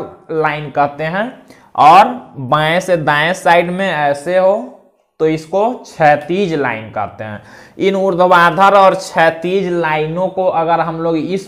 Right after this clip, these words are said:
प्रकार से मिला दें दोनों को, ध्यान दीजिएगा क्या कर रहे हैं, ये संख्या रेखा हमने क्षैतिज में लिया, ये संख्या रेखा ऊर्ध्वाधर में लिया।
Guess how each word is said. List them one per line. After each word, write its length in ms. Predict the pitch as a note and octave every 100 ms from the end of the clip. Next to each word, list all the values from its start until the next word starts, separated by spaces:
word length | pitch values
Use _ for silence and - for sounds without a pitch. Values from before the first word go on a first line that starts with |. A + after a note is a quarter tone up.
| -
प्रकार 580 | D#3+ D#3 D3+ D#3 E3+ E3+
से 200 | - E3+
मिला 440 | D3+ C#3+ C#3 D3+ D#3+
दें 200 | D3+ C3
दोनों 300 | C3 B2+ A#2+
को, 160 | C3 F3+ G#3 -
ध्यान 320 | - B2 D3
दीजिएगा 420 | D#3 D#3+ D#3+ D#3 C#3+
क्या 200 | C#3 B2
कर 200 | - G#2+
रहे 140 | G2+
हैं, 220 | G2 G2 - - _ _ _
ये 160 | C3 D3+
संख्या 540 | D3+ D#3 D3+ C#3+ D3+ D#3
रेखा 360 | D#3 D3+ D#3+
हमने 500 | D#3 D#3 D3+ D3+ E3 E3+
क्षैतिज 640 | C3+ - C3 B2+ C#3+ D#3
में 140 | D#3 D#3+
लिया, 280 | D#3+ E3 E3
ये 220 | E3 D3+
संख्या 520 | D3 C3+ C3 C3 C3+
रेखा 340 | C3 C3 C3 C3
ऊर्ध्वाधर 680 | C3 B2 A#2+ A2 G2 G#2 G#2+
में 140 | A2
लिया। 340 | G#2 G2+ G#2